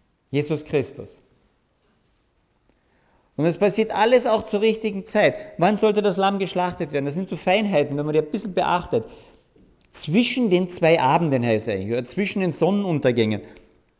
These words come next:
Und die, der jüdische Tag ist ein bisschen anders aufgeteilt wie unser Tag. Und dieses Lamm wurde geschlachtet um drei Uhr nachmittags. Das war in etwa die Zeit.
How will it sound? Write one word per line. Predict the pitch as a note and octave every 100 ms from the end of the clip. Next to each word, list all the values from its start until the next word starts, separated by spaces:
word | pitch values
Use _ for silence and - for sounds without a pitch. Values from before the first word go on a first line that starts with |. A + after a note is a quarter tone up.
| _ _ _ -
Und | B2+ C3
die, | C3+ C3
der | C3
jüdische | B2+ D#3+ F#3+ D#3 D3+
Tag | C3+ D#3+
ist | D3+
ein | D3
bisschen | D3
anders | C#3 D#3 C#3
aufgeteilt | C3+ C3 C#3+ B2+ A2+ A#2
wie |
unser | C3 C3+ B2+
Tag. | - G2+ F2+ - _ _ - - - - - - - _ _ _ _ _ _ _ - _ _ _
Und | C3+
dieses | D#3 F#3+ D3
Lamm | D3 F3 A#3+
wurde | A#3 G#3+
geschlachtet | F#3+ D#3+ D3+ G3 A3 G#3+
um | G3+ E3
drei | C#3+ D#3+ A3+
Uhr | A3 A3+
nachmittags. | F#3 F3 G#3+ A#3+ D#4 C4 - - - _ _ _ _ _ _ _ _ _ _ _
Das | E3+ -
war | G3
in | F#3
etwa | F3 - G#3+
die | G#3+
Zeit. | A3 F#3+ -